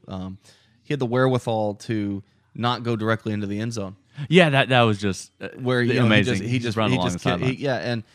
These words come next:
Speaker 1: and then he ran along the end zone, you know, to, uh, you know, just click more time off the clock until he absolutely had to get in the end zone. This is fan-, that was fantastic. I do that all the time in Madden when I'm
Speaker 2: Yeah,
Speaker 1: playing
Speaker 2: it,
Speaker 1: online.
Speaker 2: it
Speaker 1: I, I just, I, I just hang out.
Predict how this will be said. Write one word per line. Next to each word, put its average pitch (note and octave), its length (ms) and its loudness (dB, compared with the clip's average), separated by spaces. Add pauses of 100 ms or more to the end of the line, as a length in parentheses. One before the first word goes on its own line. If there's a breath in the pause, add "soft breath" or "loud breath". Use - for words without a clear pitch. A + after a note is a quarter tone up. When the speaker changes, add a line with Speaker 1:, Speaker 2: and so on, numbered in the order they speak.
(160 soft breath)
Speaker 1:
and C3 100 -4
then C#3 120 0
he C3+ 100 2
ran B2 380 -2
along A#2 400 -2
the A2+ 160 -2
end B2+ 140 -2
zone, G#2+ 300 -8 (160)
you A#2+ 160 -6
know, A2 200 -4 (300 soft breath)
to, B2 320 0
uh, G#2 100 -2
you A2+ 100 -6
know, G2 160 -6 (140)
just - 320 -10
click C3+ 280 -6
more A#2 160 -4
time B2 300 -4
off G#2+ 140 -4
the G#2 80 -12
clock B2+ 260 -6
until A2 220 -8
he A2+ 120 -4
absolutely A2+ 360 -6
had A2 180 -6
to A#2 60 -6
get A2 140 -4
in - 40 -18
the A2 120 -8
end C#3 160 -2
zone. G2 260 -6 (540)
This G#2+ 300 -6
is C3+ 160 -8
fan-, C3+ 200 0
that C#3 120 0
was C#3 140 -4
fantastic. C#3 580 -4
I A2+ 80 4
do B2+ 140 -2
that B2 160 2
all B2 100 0
the B2 80 -4
time C3 240 -4
in A#2 100 -4
Madden A#2 380 -6
when A2 140 -4
I'm G3+ 80 2
Speaker 2:
Yeah, G#3 100 8
Speaker 1:
playing C3 160 2
Speaker 2:
it, B2 40 0
Speaker 1:
online. A#2 420 -2
Speaker 2:
it G2+ 80 -8
Speaker 1:
I, A2 220 0
I A#2+ 40 0
just, A#2 260 -4
I, A#2 220 -2 (240)
I A2+ 80 -4
just A2+ 180 -8
hang A#2 180 -8
out. B2 220 -10